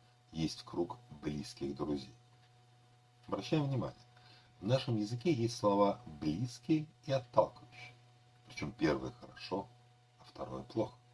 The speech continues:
Аналогично на уровне жестов. Когда мы увидели кого-то, кто, кто нам нравится, чьё внимание хотим привлечь, жест сгибания руки к себе. Пытаемся приблизить приятное. А что-то негативное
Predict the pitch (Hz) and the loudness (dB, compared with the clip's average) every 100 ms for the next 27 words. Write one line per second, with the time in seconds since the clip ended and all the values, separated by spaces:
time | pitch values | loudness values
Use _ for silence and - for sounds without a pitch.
0 | _ _ _ _ _ _ _ _ _ _ | _ _ _ _ _ _ _ _ _ _
1 | _ _ _ - 76 73 65 67 85 - | _ _ _ -12 -4 0 0 -2 -6 -2
2 | 101 78 71 73 80 90 - - - - | 0 2 0 0 -2 -4 -6 -14 -20 -20
3 | _ - - - _ _ _ - 110 110 | _ -20 -20 -20 _ _ _ -2 2 4
4 | 107 85 90 95 85 82 82 82 - 82 | 2 -2 -4 -2 -4 -2 -4 -6 -6 -8
5 | - - 80 73 69 73 104 101 - - | -6 -4 -2 -2 -4 -2 0 -2 -8 -18
6 | _ _ _ _ - 90 78 80 78 71 | _ _ _ _ -4 2 2 2 0 0
7 | 65 - - 80 - 127 170 190 - - | -2 -12 -10 -8 -2 2 4 2 0 0
8 | 156 165 - 82 - 101 123 104 85 - | 2 2 -6 -16 -12 2 4 4 0 -4
9 | 101 - - - _ _ _ _ _ _ | -6 -6 -10 -12 _ _ _ _ _ _
10 | _ - - 73 69 - - - - - | _ -20 -12 -8 -8 -8 -14 -18 -20 -6
11 | 92 95 101 80 - - 87 90 - - | -4 -2 -2 -4 -10 -8 -2 -2 -4 -12
12 | - _ _ _ _ _ _ _ _ _ | -20 _ _ _ _ _ _ _ _ _
13 | _ _ - - - 151 135 131 - 123 | _ _ -6 -6 -8 -6 -6 -8 -2 0
14 | 120 135 | 0 -6